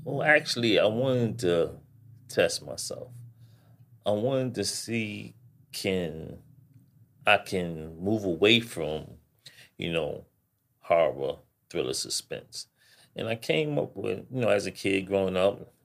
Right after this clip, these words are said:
you know, handball is played all over my neighborhood, right? And it's never been a movie focused on, focused actually on handball,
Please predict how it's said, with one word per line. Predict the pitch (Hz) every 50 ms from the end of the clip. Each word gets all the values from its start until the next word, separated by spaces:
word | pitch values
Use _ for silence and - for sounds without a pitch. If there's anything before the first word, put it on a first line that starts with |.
| _
you | - 87
know, | 92 90 87 87 95 98 101 - _ _ _ _ _ _ _ _ _ -
handball | - 127 123 131 131 117 110 110 101 92 90
is | 82 80 -
played | - - 90 90 85 85 85 80
all | 82 82 85 85 87
over | 85 82 80 80 76
my | 78 76 76
neighborhood, | 73 76 82 87 78 73 - - 50 53 50 - - _ _ _ _ _ _ _ _ _ _ -
right? | - 76 82 80 78 71 - - - _ _ _ _ _ - - - _
And | - 127
it's | 131 123
never | 135 147 151 156 147
been | 135 123 101 107 120 117
a | 107 95
movie | 87 87 90 98 113 120 117 104 92
focused | - - - - 92 95 104 - - - -
on, | 73 73 71 - _
focused | _ _ - - 120 135 139 - 117 104 - - - - _ _
actually | - 104 104 104 - - - 90 80
on | 80 87 87 87
handball, | 87 104 113 127 127 123 - - - - - -